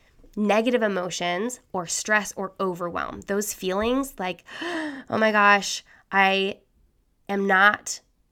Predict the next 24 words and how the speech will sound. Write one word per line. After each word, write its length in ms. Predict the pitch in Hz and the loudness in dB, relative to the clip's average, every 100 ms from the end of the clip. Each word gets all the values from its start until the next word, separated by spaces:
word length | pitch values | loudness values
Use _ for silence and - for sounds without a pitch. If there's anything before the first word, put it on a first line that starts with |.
| _ 180 | _ -10
doing 400 | 180 254 247 247 | 0 2 4 4
all 140 | 220 208 | 4 0
the 100 | 208 | 0
things 320 | 208 202 202 | -2 0 0
that 120 | 196 | 0
I 100 | 185 | -2
think 240 | 170 185 175 | -2 -4 -4
I 80 | 170 | -6
should 260 | 180 170 | -6 -8
do." 300 | - 175 - - _ _ _ _ _ _ _ | -8 -8 -10 -16 _ _ _ _ _ _ _
I 100 | 202 | -2
want 200 | 208 254 | 0 2
you 80 | 294 | 2
to 180 | 302 190 | 2 4
ask 240 | 196 - | 2 0
yourself 360 | 208 196 180 175 | -6 -2 -2 -2
these 200 | 180 165 | -8 -8
questions. 680 | 180 160 - 92 - - - _ _ _ _ _ - 254 | -8 -8 -8 -8 -10 -14 -16 _ _ _ _ _ -10 0
"Who 420 | 269 294 320 349 - | 2 2 -2 -4 -4
is 180 | 247 254 | -2 -2
requiring 720 | 262 - 180 180 180 185 175 | -4 0 2 2 0 -2 -4
this 280 | 175 - - | -8 -8 -6
of 240 | 170 165 | -6 -4
me?" 360 | 170 - 151 | -8 -8 -12